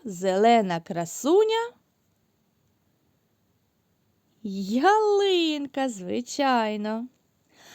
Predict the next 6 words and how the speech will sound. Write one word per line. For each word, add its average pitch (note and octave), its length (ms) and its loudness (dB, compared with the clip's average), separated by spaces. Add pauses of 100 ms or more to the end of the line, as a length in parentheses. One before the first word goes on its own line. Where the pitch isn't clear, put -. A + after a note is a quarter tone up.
(140)
Хто - 380 -4 (120)
це D#4+ 200 -2
там B3+ 320 0
пищить, C4+ 580 -4
малята? G#3+ 760 0
Здогадалися? F3+ 1400 -2